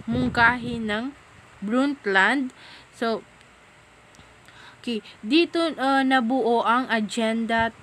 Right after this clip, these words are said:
twenty-one, isang komprehensibong plano para sa maayos na paggamit ng likas na yaman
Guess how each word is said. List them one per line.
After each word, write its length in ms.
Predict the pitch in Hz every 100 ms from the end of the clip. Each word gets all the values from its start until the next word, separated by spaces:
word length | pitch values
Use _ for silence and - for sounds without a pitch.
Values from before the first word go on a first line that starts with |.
| -
twenty-one, 800 | 214 208 214 208 190 196 180 - - -
isang 580 | 247 254 - 262 254 262 -
komprehensibong 1300 | 233 226 233 226 226 226 220 - 269 233 262 254 - -
plano 480 | 269 285 294 233 220 -
para 380 | 220 220 220 226
sa 400 | - 240 240 285
maayos 720 | 226 - 202 208 208 214 -
na 160 | 226 240
paggamit 640 | 220 202 202 196 196 190 -
ng 340 | 220 277 320
likas 480 | 226 202 202 208 -
na 140 | 208
yaman 560 | 196 185 170 202 208